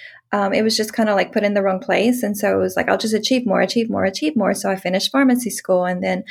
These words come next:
I became, um, I C U pharmacist, and I became a clinical director, and then I was a director. And then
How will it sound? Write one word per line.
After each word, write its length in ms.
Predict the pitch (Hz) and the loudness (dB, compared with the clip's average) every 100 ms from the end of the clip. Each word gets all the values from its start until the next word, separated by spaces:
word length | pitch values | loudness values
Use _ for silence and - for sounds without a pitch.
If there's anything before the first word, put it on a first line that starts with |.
| - - - - | -14 -16 -12 -2
I 240 | 180 185 | 2 2
became, 600 | 185 185 190 185 190 180 185 | 0 -2 0 0 -2 -2 -4
um, 320 | 185 180 175 | -2 -2 -2
I 160 | 180 | -2
C 200 | 185 - | -2 0
U 100 | 285 | 0
pharmacist, 500 | 254 190 185 - 165 - | 2 2 0 -2 -6 -4
and 100 | 185 | -4
I 100 | 185 | -4
became 380 | 190 208 190 196 | -6 -6 -4 -4
a 80 | |
clinical 320 | - 208 214 247 | -4 -6 -2 0
director, 440 | 269 262 247 196 | 2 2 0 -4
and 140 | 185 | -2
then 100 | 202 | -2
I 60 | 214 | -2
was 140 | 220 | -2
a 40 | 233 | -2
director. 500 | 247 247 233 185 180 | 2 2 0 -2 -2
And 180 | 185 202 | -2 -2
then 200 | 202 | -2